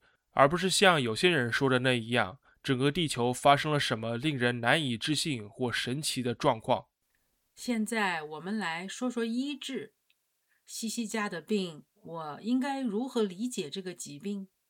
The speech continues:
Speaker 2: 这是来自于神，还是由于其他邪恶的原因造成的？
Speaker 1: 艾伯特，这确实很有意思。很多时候我们想到软弱、疾病，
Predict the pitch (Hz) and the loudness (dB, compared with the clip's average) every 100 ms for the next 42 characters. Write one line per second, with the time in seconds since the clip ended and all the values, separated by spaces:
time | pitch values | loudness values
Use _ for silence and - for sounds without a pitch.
0 | _ _ _ _ _ 208 185 180 175 160 | _ _ _ _ _ -8 -8 -8 -12 -10
1 | 151 151 180 226 190 202 - 143 131 220 | -10 -8 -6 -4 -4 -4 -6 -8 -6 -8
2 | 277 _ _ - - 147 - 196 175 165 | -8 _ _ -18 -14 -10 -8 -8 -8 -10
3 | 160 160 190 175 175 185 _ - - - | -12 -10 -8 -8 -8 -10 _ -12 -8 -6
4 | 185 208 269 269 - 151 156 240 214 151 | -6 -2 -2 -2 -10 -10 -8 -6 -6 -6
5 | 139 143 165 190 190 - 214 - 143 147 | -12 -10 -6 -6 -4 -4 -6 -6 -14 -10
6 | 180 190 _ _ _ - 131 127 135 143 | -8 -8 _ _ _ -6 -2 0 -2 -2
7 | 117 - _ _ - 151 - 247 214 - | -4 -6 _ _ -4 -4 0 0 0 0
8 | 170 - 175 160 127 143 - 113 107 _ | -4 -2 0 0 0 -2 -2 -8 -12 _
9 | _ _ _ - 143 233 233 196 202 185 | _ _ _ -6 0 0 0 2 2 2
10 | 131 123 143 175 135 107 131 127 120 104 | 2 0 0 0 -2 0 2 2 2 -4
11 | 104 147 139 - _ _ - - 131 202 | -2 2 2 0 _ _ -10 -6 -2 0
12 | 175 - | -2 -4